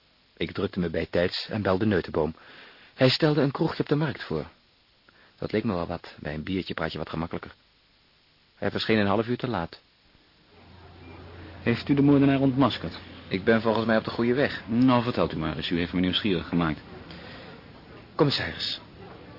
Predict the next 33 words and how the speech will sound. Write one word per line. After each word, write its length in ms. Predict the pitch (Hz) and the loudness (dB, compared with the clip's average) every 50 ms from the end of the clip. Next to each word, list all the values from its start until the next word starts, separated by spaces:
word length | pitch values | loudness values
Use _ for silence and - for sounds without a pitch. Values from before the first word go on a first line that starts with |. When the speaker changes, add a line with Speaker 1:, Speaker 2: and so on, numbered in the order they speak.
| - - - - - | -20 -20 -8 0 2
Speaker 1:
misschien 460 | 156 156 147 - - - 202 202 180 | 4 4 4 4 2 2 2 2 2
denkt 280 | 156 175 135 98 - | 2 2 2 2 0
u 120 | - 95 90 | -2 -4 -2
dat 200 | - 107 98 - | -2 -2 -2 0
ik 180 | 107 104 - | -2 -2 -2
gek 280 | - - - 120 110 - | -2 -2 -2 -2 -2 -2
ben 180 | - 90 87 90 | -4 -2 -2 -2
en 100 | 90 80 | -4 -4
mijn 180 | 80 80 78 | -6 -6 -4
neus 240 | 82 90 90 85 - | -2 -2 -2 -2 -4
in 160 | - 85 80 | -6 -6 -6
zaken 300 | 73 - 92 92 - 78 | -4 -4 -4 -4 -6 -8
steek 240 | - - - 85 80 - - | -10 -8 -8 -8 -8 -10 -10
die 180 | 73 71 71 | -10 -10 -8
me 80 | 76 76 | -6 -6
niks 180 | 78 78 - | -6 -6 -4
aangaan. 300 | 90 98 104 95 - 90 | -4 -4 -4 -4 -2 -2
Speaker 2:
Laat 200 | 85 90 92 87 | 0 0 0 0
eerst 180 | - 87 90 - | -2 -4 -2 0
maar 120 | 98 90 | 0 0
eens 120 | 85 85 80 | 0 -2 -2
horen. 400 | 82 82 92 101 101 90 82 - - - - - - - - - - - - - - - - - - - - _ - | 2 4 6 6 6 4 2 -2 -6 -16 -20 -20 -20 -20 -20 -20 -20 -20 -20 -20 -20 -20 -20 -20 -20 -20 -20 _ 4
Speaker 1:
Ik 160 | - 127 - | 4 4 6
vertelde 400 | - - 123 - - 147 147 127 | 4 -2 -2 2 2 2 4 4
hem 100 | 127 120 | 2 2
datgene 460 | 117 123 123 - - - 104 101 104 | 0 0 -2 -2 -2 -2 0 0 0
wat 100 | 117 113 | -2 -2
ik 120 | 104 107 - | -4 -4 -6
ook 120 | 90 - | -6 -4
aan 120 | 95 101 110 | -2 -2 0
Ruigen 300 | 127 135 127 98 85 80 | 0 0 0 0 -2 -6
verteld 340 | 80 - - 76 71 69 | -8 -10 -10 -8 -8 -8
had, 220 | - 85 - - | -8 -8 -8 -10